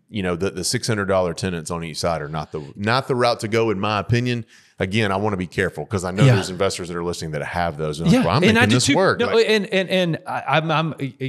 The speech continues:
Speaker 2: as you and I talked about,
Speaker 1: Yeah.
Speaker 2: I've got 'em.
Speaker 1: Yeah.
Speaker 2: So I'm making it work.
Speaker 1: Right.
Speaker 2: I, I, have I sold duplexes? Absolutely.
Speaker 1: <laughs>
Speaker 2: Again, we talked about this before. It's like, what do I sell? The losers, the ones that are hard. I keep
Speaker 1: Yeah.
Speaker 2: the winners.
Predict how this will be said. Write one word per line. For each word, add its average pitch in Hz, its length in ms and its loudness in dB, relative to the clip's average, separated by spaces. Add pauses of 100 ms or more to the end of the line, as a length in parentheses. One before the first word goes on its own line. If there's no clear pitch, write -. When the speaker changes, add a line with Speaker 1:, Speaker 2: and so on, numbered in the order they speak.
(140)
Speaker 2:
as 131 180 0
you 139 120 0
and 131 100 0
I 117 40 -2
talked 165 180 -2
about, - 80 -2
Speaker 1:
Yeah. 98 120 4
Speaker 2:
I've 240 120 2
got 117 160 -2
'em. - 120 -14 (200)
Speaker 1:
Yeah. 90 160 2
Speaker 2:
So 156 140 6
I'm 196 140 4
making 156 260 2
it 113 80 -6
work. 120 320 2 (160)
Speaker 1:
Right. 90 240 2 (160)
Speaker 2:
I, - 160 -2
I, 131 40 -2
have 135 220 0
I 117 80 0
sold 117 360 -2
duplexes? 143 600 -4 (240)
Absolutely. 107 720 -4 (100)
Speaker 1:
<laughs> - 100 -14
Speaker 2:
Again, 139 380 6
we 156 80 4
talked 139 300 2
about 131 180 2
this 131 120 -2
before. 131 340 0
It's - 100 -6
like, 113 200 0
what 143 120 2
do 135 80 2
I 135 80 2
sell? 139 220 -2
The 135 100 0
losers, 143 460 0
the 135 80 -4
ones 139 220 -6
that 131 100 -2
are 120 40 -2
hard. 113 280 2
I 110 40 0
keep - 180 -2
Speaker 1:
Yeah. 78 120 2
Speaker 2:
the 78 60 2
winners. 113 260 0